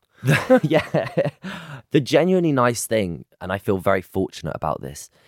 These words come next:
is that everything I've done has felt like a step in the right direction, if that makes sense. Like, Game of Thrones was, I think, the first film or T V thing I ever got. And so, and it's Game of Thrones, like,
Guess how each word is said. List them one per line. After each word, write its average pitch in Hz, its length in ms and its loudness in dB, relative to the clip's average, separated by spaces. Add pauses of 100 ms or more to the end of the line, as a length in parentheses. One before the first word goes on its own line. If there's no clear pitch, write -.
(220)
is 85 200 -6
that 101 180 4 (580)
everything 110 460 -2
I've 87 260 -2
done 92 220 2
has 73 140 -8
felt - 240 0
like 92 200 -8 (840)
a 90 120 0 (340)
step - 380 -4
in 90 100 -6
the 87 60 -6
right 90 200 0
direction, 92 380 -6
if 107 80 -10
that - 120 -4
makes 98 160 -8
sense. 139 320 -6 (380)
Like, - 220 -4
Game 147 220 2
of 139 80 -4
Thrones 120 500 0 (160)
was, 95 340 -6
I 90 80 -2
think, 131 400 -2
the - 100 -10
first 104 680 -2 (220)
film 101 280 0
or 92 60 -4
T 92 220 -12
V 92 180 -8
thing 76 200 -6
I 71 160 -8
ever 82 240 -8
got. 98 300 -2 (640)
And 101 180 -4
so, 101 460 0 (120)
and 131 240 0
it's - 140 -4
Game 90 220 0
of 87 80 -4
Thrones, 73 500 -2
like, - 360 -6